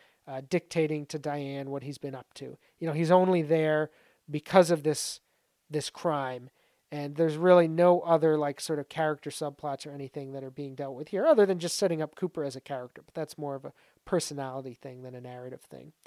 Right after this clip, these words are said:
It's funny because he comes pretty much out of nowhere, literally have no reason to expect him at this moment, narratively or tonally. It's a huge shift in the story. And the next scene, Cooper and Truman meet at the hospital. Cooper tells him that the F B I is in charge,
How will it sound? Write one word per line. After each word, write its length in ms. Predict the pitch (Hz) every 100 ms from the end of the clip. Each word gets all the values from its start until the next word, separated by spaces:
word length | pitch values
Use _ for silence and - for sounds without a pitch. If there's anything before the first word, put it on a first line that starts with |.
| - _ _ _ _ _ -
It's 140 | 226
funny 200 | 330 349
because 260 | 254 - 220
he 160 | 220 196
comes 440 | - 320 320 -
pretty 280 | _ - 349
much 180 | 370 262
out 160 | 202 202
of 120 | 139
nowhere, 380 | 156 147 123 139
literally 600 | 160 202 247 214 208 - _ _
have 180 | 180 151
no 340 | 156 180 226
reason 380 | 202 196 175 156
to 140 | 160
expect 400 | 147 - 147 -
him 100 | 143
at 120 | 127 -
this 160 | 131
moment, 320 | 143 139 131
narratively 600 | 143 160 202 208 190 170 -
or 180 | 160 156
tonally. 420 | 139 135 117 123
It's 160 | 156
a 40 | 151
huge 420 | - 226 208 156
shift 320 | - 165 -
in 60 | 135
the 60 |
story. 500 | - - 127 123 139 _ _ _ _ _ _ _ _ _ -
And 340 | 156 156 151 -
the 180 | 170 170
next 280 | 208 -
scene, 300 | - 180 190
Cooper 280 | 175 190 202
and 100 | 175
Truman 320 | - 175 175
meet 160 | 170 170
at 100 | 180
the 80 | 180
hospital. 520 | 170 156 - 165 160 -
Cooper 200 | 185 190
tells 320 | 185 180 170
him 100 | 175
that 140 | 165
the 140 | 165 160
F 140 | -
B 120 | 175 160
I 140 | 151
is 140 | 151
in 100 | 151
charge, 560 | 139 170 147 143 143